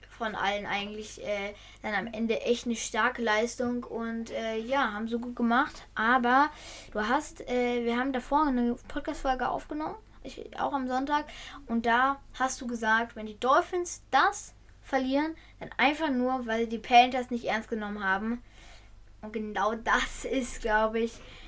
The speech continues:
im ersten Viertel passiert. Die haben den nicht ernst genommen. Und dann, ja, dann merkt man, ups, das ist zwar das einzige ungesch-, äh, sieglose Team,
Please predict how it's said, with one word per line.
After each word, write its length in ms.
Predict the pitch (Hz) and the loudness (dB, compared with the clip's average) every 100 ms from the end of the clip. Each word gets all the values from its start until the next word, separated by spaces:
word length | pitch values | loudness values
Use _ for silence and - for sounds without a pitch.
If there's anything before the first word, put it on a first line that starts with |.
| - | -12
im 140 | - 208 | -8 -2
ersten 380 | 208 233 247 240 | 2 2 0 -2
Viertel 320 | 240 240 233 | 0 -2 -4
passiert. 580 | 226 - 240 240 233 - - - | -10 -6 2 2 2 -4 -18 -8
Die 60 | 247 | -4
haben 100 | 311 | -2
den 120 | 330 | -2
nicht 140 | 294 | -2
ernst 240 | 262 302 - | -2 -2 -4
genommen. 320 | 233 196 190 - | -6 -6 -10 -12
Und 240 | 214 214 | -10 -4
dann, 440 | 214 220 254 262 277 - - - - - - | -2 -2 -4 -8 -12 -16 -20 -20 -20 -20 -8
ja, 300 | 285 294 - - - | -2 -2 -4 -18 -18
dann 460 | - 185 220 240 - - - - | -12 -10 -8 -10 -12 -16 -18 -14
merkt 300 | - 220 233 | -4 -2 -2
man, 220 | 262 254 - - - | 0 -2 -4 -12 -8
ups, 360 | - 262 - - | -4 -4 -6 -10
das 200 | 214 220 | -8 -8
ist 160 | 254 | -8
zwar 240 | - 240 233 | 0 2 2
das 120 | 233 | 0
einzige 440 | - 240 240 226 | 0 0 -2 -4
ungesch-, 380 | 226 240 240 - - - - 208 | -2 0 0 -4 -14 -18 -10 0
äh, 340 | 214 214 226 | 4 4 2
sieglose 480 | 226 247 254 240 226 | -2 -4 -4 -4 -4
Team, 400 | - 262 294 | -6 -2 0